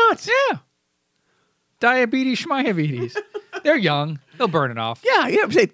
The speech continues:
Speaker 1: He did jujitsu three times this week and did baseball today. Did he like any of that? No. But did he do it? Yes. So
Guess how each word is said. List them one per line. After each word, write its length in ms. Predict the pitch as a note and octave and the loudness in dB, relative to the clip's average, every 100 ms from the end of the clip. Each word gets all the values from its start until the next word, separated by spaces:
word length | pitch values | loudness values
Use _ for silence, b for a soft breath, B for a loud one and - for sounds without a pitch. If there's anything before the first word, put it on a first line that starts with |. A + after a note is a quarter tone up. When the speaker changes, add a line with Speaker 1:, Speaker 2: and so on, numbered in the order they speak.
| B B | B B
Speaker 1:
He 80 | - | -4
did 120 | F#3 | -2
jujitsu 420 | F#3+ F3+ A3 A3+ | -2 -4 -4 -4
three 160 | G#3 G3+ | -2 -2
times 280 | G3+ F#3 F3+ | 0 0 0
this 120 | F3 | 0
week 220 | E3+ E3 | 2 2
and 80 | E3+ | 2
did 100 | D#3 | 0
baseball 460 | D3 C#3+ - C#3+ C3+ | 2 0 2 0 2
today. 340 | - F#2 - | -4 -10 -6
Did 120 | - D#3 | 0 2
he 60 | |
like 300 | D#3+ G3+ A#3 - | 4 4 2 2
any 240 | A3 C4+ | 2 4
of 80 | C4+ | 4
that? 240 | B3+ B3 | 2 2
No. 480 | F3+ F#3 E3+ A#2+ G2 _ | 2 2 2 0 -6 _
But 220 | C#3+ G2 | -6 -4
did 160 | B2+ | -6
he 120 | A2+ A#2+ | -4 -4
do 240 | G3+ C4 | 0 2
it? 160 | B3 C3 | 2 0
Yes. 360 | C3 G2+ - | -4 -4 -10
So 520 | - D#3+ B2 A#2 A#2 | -10 -6 -4 -4 -8